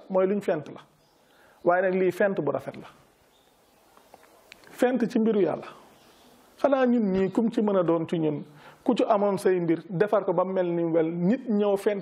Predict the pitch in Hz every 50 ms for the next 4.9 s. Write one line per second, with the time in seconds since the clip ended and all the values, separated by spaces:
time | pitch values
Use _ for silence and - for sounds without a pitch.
0 | - - 220 185 180 185 165 156 170 143 185 185 175 185 190 190 190 220 320 -
1 | - - - _ _ _ _ _ _ _ _ _ _ _ _ - - - - -
2 | - - - - - - - - - - - - - - - - - - - -
3 | - - - - 190 208 226 247 233 262 269 - - - 240 233 233 214 220 220
4 | 208 202 196 214 226 233 220 214 208 208 - 185 175 170 165 170 233 339